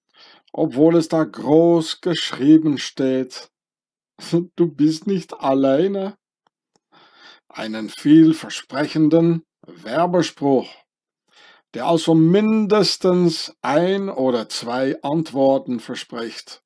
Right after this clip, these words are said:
Ja, leider steht man nach aller Mühe noch immer alleine da. Ja, wieder mal angelogen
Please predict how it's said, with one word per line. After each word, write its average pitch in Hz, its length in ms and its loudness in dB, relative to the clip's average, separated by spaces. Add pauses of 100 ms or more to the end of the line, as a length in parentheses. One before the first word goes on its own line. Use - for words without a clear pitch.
(1120)
Ja, 143 280 -6
leider 156 540 2
steht 170 380 0
man 175 180 2
nach - 380 -2
aller 139 260 0
Mühe 170 520 6 (500)
noch 120 240 -12 (200)
immer 131 380 -4
alleine 135 500 0
da. 98 360 -8 (1200)
Ja, 127 540 -6
wieder 127 200 -2
mal 135 240 0
angelogen 131 1080 0